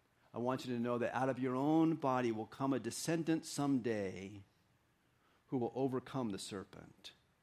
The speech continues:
And it's the very first mention of the Messiah in the Bible. And that story is told to let you know that God got there before you.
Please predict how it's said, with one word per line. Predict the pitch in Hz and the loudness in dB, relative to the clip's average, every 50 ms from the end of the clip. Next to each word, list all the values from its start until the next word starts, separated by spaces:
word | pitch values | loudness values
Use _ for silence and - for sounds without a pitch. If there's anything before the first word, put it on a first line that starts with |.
| _ _ _ _ _ _ _ _ _ _ _ _ - | _ _ _ _ _ _ _ _ _ _ _ _ -10
And | 113 107 | -10 -8
it's | 101 - | -8 -8
the | - | -10
very | 101 92 110 117 123 120 | -6 -2 0 2 0 0
first | - - 127 123 120 107 - - | -2 -2 -2 -2 -2 -2 -4 -4
mention | 113 113 113 113 113 - - 104 98 98 101 - | -2 -2 -2 -2 -4 -6 -8 -8 -6 -8 -8 -8
of | 107 104 98 | -8 -10 -8
the | 110 104 | -8 -8
Messiah | 101 101 - - - 113 101 98 95 92 90 87 85 - - | -8 -8 -8 -8 -6 -6 -4 -4 -6 -6 -8 -8 -10 -10 -12
in | 101 | -12
the | 90 82 | -12 -10
Bible. | 85 87 90 85 82 - - - - - _ _ _ _ _ _ _ _ _ _ _ _ _ _ _ _ _ _ _ _ _ _ _ _ _ _ _ _ _ _ _ _ _ _ _ _ _ _ _ _ _ _ _ _ _ _ _ _ _ _ _ _ _ _ _ _ _ _ _ _ _ _ _ _ _ _ _ _ _ _ _ _ _ _ _ - | -10 -10 -10 -10 -14 -16 -20 -20 -20 -20 _ _ _ _ _ _ _ _ _ _ _ _ _ _ _ _ _ _ _ _ _ _ _ _ _ _ _ _ _ _ _ _ _ _ _ _ _ _ _ _ _ _ _ _ _ _ _ _ _ _ _ _ _ _ _ _ _ _ _ _ _ _ _ _ _ _ _ _ _ _ _ _ _ _ _ -10
And | 104 104 | -4 -4
that | 104 85 - | -4 -4 -4
story | - - 117 113 113 110 | -6 -4 -2 0 0 -2
is | 107 - | -2 -4
told | - - 120 117 117 120 | -6 -2 -2 -2 -2 -2
to | 113 | -4
let | 110 110 107 - - | -4 -4 -4 -4 -6
you | 113 | -6
know | 107 98 95 98 95 98 101 107 95 - _ _ _ _ _ _ _ _ _ _ _ _ _ _ - | -6 -6 -6 -8 -10 -12 -14 -16 -20 -20 _ _ _ _ _ _ _ _ _ _ _ _ _ _ -12
that | - 98 - | -12 -10 -6
God | - 101 101 101 - | -2 -2 -2 -2 -4
got | 107 98 - - | -6 -8 -6 -6
there | 107 101 | -8 -8
before | 95 101 - - - 80 80 85 | -8 -10 -14 -14 -16 -16 -14 -14
you. | 78 85 | -16 -16